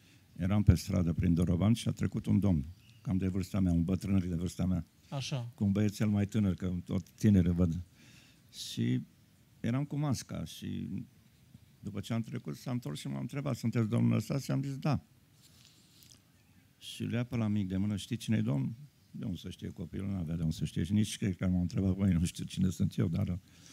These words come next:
Speaker 1: Și zice: "Vezi tu pe domnul ăsta? Pe timpul comunismului, pe timpul lui Ceaușescu, noi ne simțeam liberi datorită dânsului."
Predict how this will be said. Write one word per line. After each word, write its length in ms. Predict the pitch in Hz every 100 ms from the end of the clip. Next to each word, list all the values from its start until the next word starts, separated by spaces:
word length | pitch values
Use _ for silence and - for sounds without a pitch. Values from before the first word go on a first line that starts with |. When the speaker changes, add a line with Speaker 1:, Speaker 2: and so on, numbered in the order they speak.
| - - - - - - - -
Speaker 1:
Și 180 | - 107
zice: 500 | 107 107 - 101 - -
"Vezi 300 | 98 107 107
tu 140 | - 117
pe 140 | 104
domnul 240 | 98 101 107
ăsta? 300 | 120 123 101 - - -
Pe 120 | 101
timpul 720 | - 127 - 131 101 98 90
comunismului, 560 | 90 90 90 95 104 113
pe 100 | -
timpul 260 | 110 107
lui 80 | 107
Ceaușescu, 720 | - 92 - 92 - 113 113 - - - - - - -
noi 260 | - 107 110
ne 100 | 110
simțeam 440 | 107 101 - 110
liberi 600 | 107 104 95 92 - - - - - - -
datorită 580 | 95 104 110 104 113 104
dânsului." 480 | 101 95 - 85